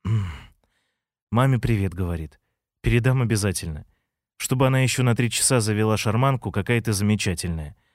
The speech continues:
Как будто я сам это не знаю, честное слово». Не отвечаю ничего и о том, что маме всё рассказал, не пишу. Не хочу ломать её хорошее настроение, пусть сегодня радуется.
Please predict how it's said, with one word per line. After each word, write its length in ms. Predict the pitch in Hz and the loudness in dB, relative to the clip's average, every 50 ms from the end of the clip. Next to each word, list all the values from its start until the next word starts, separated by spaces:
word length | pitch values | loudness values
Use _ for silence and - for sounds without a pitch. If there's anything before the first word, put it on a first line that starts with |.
| _ _ _ _ _ | _ _ _ _ _
Как 160 | - 131 127 | -4 -2 0
будто 220 | 135 151 147 - 143 | 0 0 0 2 2
я 100 | 143 143 | 2 2
сам 260 | - - 139 123 110 | 2 2 2 2 2
это 140 | 101 - 104 | 0 0 0
не 120 | 101 107 | 0 0
знаю, 300 | 104 98 110 107 92 85 | 0 0 0 0 0 -2
честное 360 | 82 - 135 127 - 143 131 | -2 -2 -2 0 0 2 2
слово». 440 | 120 - - 120 95 82 78 73 - - _ _ _ _ _ _ _ _ _ _ _ _ _ _ _ _ | 2 2 0 0 -2 -2 -6 -10 -12 -16 _ _ _ _ _ _ _ _ _ _ _ _ _ _ _ _
Не 100 | - 123 | -2 0
отвечаю 460 | 135 123 135 151 127 - 180 165 156 139 | 0 0 0 -2 0 0 2 2 4 4
ничего 420 | 120 107 - - 120 110 113 110 | 2 2 0 0 0 0 2 2
и 60 | 104 | 2
о 140 | 98 101 104 | 2 2 0
том, 200 | - - 135 131 | 0 0 -2 -2
что 220 | 120 - - 113 | -2 -2 0 0
маме 240 | 110 120 123 120 113 | 2 2 2 2 2
всё 160 | 107 - - | 0 0 0
рассказал, 480 | 110 104 101 - - 104 95 98 104 98 | 0 0 -2 -2 -2 -2 -2 0 0 0
не 140 | 95 98 90 | 0 0 -2
пишу. 420 | - 101 - - - - 90 - _ _ _ _ _ _ _ _ _ _ _ _ _ _ _ _ _ | -2 -4 -6 -6 -8 -12 -12 -14 _ _ _ _ _ _ _ _ _ _ _ _ _ _ _ _ _
Не 80 | - 131 | -6 -4
хочу 280 | 117 165 156 - 185 175 | -2 -2 -2 0 2 2
ломать 320 | 147 127 127 127 117 - | 4 4 2 2 0 0
её 120 | 120 110 | 0 0
хорошее 420 | 104 - 117 110 110 - - 110 104 | 0 0 0 0 0 0 0 0 0
настроение, 720 | 104 95 - - 104 113 123 135 135 120 98 87 78 - - _ _ _ _ _ _ _ | 0 0 -2 -2 0 0 0 0 0 0 0 -2 -4 -6 -10 _ _ _ _ _ _ _
пусть 180 | - 160 147 - | -2 0 0 2
сегодня 380 | - 139 127 131 123 117 110 | 2 0 0 2 2 2 2
радуется. 580 | 113 123 123 101 95 82 76 - - - - - | 2 2 2 0 -2 -4 -6 -6 -8 -8 -10 -12